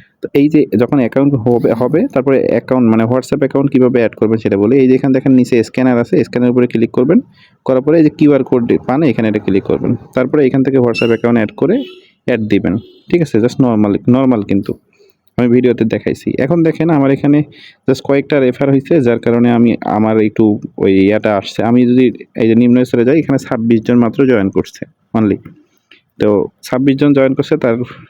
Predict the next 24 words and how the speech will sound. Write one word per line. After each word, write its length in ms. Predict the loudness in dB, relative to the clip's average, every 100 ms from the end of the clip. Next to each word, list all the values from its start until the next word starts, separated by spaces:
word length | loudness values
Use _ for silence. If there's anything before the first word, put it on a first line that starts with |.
| -4
এখানে 220 | 0 0 0
হচ্ছে 160 | 0 -2
এই 40 | 0
দেখেন 180 | 0 -2 -2
পাঁচশো 300 | -6 -4 -4 -2
টাকা 120 | 0 2
যদি 140 | 2 2
ভাই 100 | 2 0
ছাব্বিশ 280 | -4 -4 -2 0
জনের 220 | 0 0 0
জ-, 100 | 0 2
মানে 120 | 2
ইয়াতেই 300 | 0 0 0 0
পাওয়া 160 | 0 0 0
যায়, 140 | -2 -4 _ -20 _ _ _
আপনি 240 | -6 0 2 2
নিজে 160 | 2 2
দেখেন, 180 | 0 -2 0
আমার 160 | 0 -2 -2 0
নিজের 260 | 2 2 2 0
এটা 120 | 0 -2
দেখাই, 240 | -2 -2 -4 -6 -6
WhatsApp 320 | -4 -2 -4 -4
অ্যাকাউন্ট 300 | -2 0